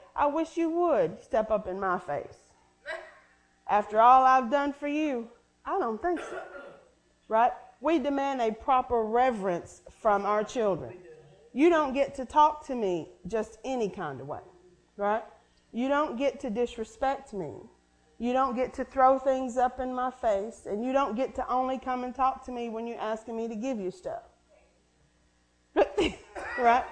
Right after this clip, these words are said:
There is a proper reverence that even us, as just mere humans, respect from those that we've created. Now, let's think about God. "Oh, no, you don't get to just talk to me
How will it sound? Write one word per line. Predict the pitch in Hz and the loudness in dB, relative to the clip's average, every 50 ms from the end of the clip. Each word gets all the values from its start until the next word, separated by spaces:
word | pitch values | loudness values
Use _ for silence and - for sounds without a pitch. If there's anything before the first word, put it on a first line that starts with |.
| - - - - - - - - - - - | -16 -20 -20 -20 -20 -20 -20 -20 -20 -10 0
There | 240 277 285 269 | 6 8 10 12
is | 262 262 226 | 10 10 8
a | 254 240 - | 6 4 4
proper | - - - 294 269 269 262 262 262 254 | 2 0 2 4 4 4 4 2 0 0
reverence | 240 233 254 269 285 294 226 180 185 156 110 - - - - _ _ - | 2 4 4 6 4 4 2 0 -4 -4 -6 -8 -12 -20 -20 _ _ 2
that | 220 233 - - | 4 4 4 4
even | - 285 285 269 302 302 | 0 -2 0 0 0 0
us, | 320 311 294 233 190 156 156 233 - - - - _ _ _ _ _ _ _ - | 0 0 2 2 2 2 0 -2 -6 -12 -20 -20 _ _ _ _ _ _ _ 0
as | 208 208 202 - | 0 0 0 -2
just | 220 220 - - | -8 -12 -10 -8
mere | 226 226 240 262 | -8 -6 -4 -4
humans, | 254 - 302 294 262 220 175 160 156 175 - - - - _ - - - - - | -4 -2 -2 -2 -2 -2 -4 -4 -6 -8 -10 -12 -16 -20 _ -20 -18 -18 -10 -4
respect | 208 226 - - - - 311 269 226 165 - - - - - - | -4 -4 -4 -2 0 4 6 6 6 6 4 0 -6 -18 -16 -10
from | - 220 208 208 | -6 -6 -4 0
those | 214 220 208 214 214 208 185 | 2 4 4 4 4 2 2
that | 220 208 - | 0 0 0
we've | - 214 214 202 208 208 196 - - _ _ _ _ _ | 0 0 0 0 0 -2 -4 -8 -14 _ _ _ _ _
created. | - - 277 269 254 247 240 214 185 160 117 - - - - _ _ _ _ _ _ _ _ _ _ _ _ _ _ _ _ _ _ _ _ - | -10 -2 0 2 4 4 4 4 4 2 -2 -6 -14 -18 -20 _ _ _ _ _ _ _ _ _ _ _ _ _ _ _ _ _ _ _ _ -6
Now, | 254 254 233 202 208 | -2 2 2 4 4
let's | 233 247 247 247 | 4 4 4 2
think | - 262 254 240 | 0 -4 -4 -2
about | 269 214 233 226 233 - - | -2 2 2 4 2 2 2
God. | 247 247 233 214 185 - 101 - - 202 - _ _ _ _ _ _ _ _ _ _ _ _ _ _ _ _ _ _ _ _ _ - | 2 2 2 2 2 0 -2 -6 -12 -16 -20 _ _ _ _ _ _ _ _ _ _ _ _ _ _ _ _ _ _ _ _ _ -6
"Oh, | - 359 349 | -4 -2 -2
no, | 320 311 311 277 220 190 202 240 | -2 -2 -2 -2 -4 -4 -6 -8
you | 285 | -8
don't | 285 269 247 - 214 | -8 -8 -8 -8 -10
get | 247 - - - | -10 -10 -12 -12
to | 226 196 | -16 -14
just | 190 214 226 - - - | -12 -12 -12 -14 -14 -10
talk | - 277 269 - - - - | -6 -6 -6 -6 -10 -14 -14
to | 208 | -12
me | 185 170 160 160 147 - | -10 -10 -10 -10 -12 -14